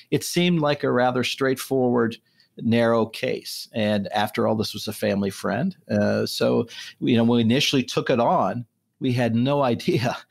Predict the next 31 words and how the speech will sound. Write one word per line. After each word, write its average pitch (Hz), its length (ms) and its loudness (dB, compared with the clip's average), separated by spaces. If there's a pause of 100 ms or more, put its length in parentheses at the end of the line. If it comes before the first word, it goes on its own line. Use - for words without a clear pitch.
(320)
you 120 120 0
know, 110 160 2
that 104 220 -2
this 120 320 0
would 110 220 2
actually 107 560 0
lead 110 280 2
us 107 300 0
to 104 500 0 (300)
discovering 104 800 0
that 101 240 0
this - 240 -2
was 104 120 -4
a 110 60 -8
problem 104 380 0
that 95 160 0
went 104 180 -2
far 101 240 0
beyond 98 460 2
that 92 160 -2
one 98 180 2
family 92 760 -2
in 101 300 -2
one 98 180 2
farm, 92 600 0
that 90 120 0
it 92 80 -2
was 92 140 -4
something 92 460 0
that 90 120 2
affected 90 540 -4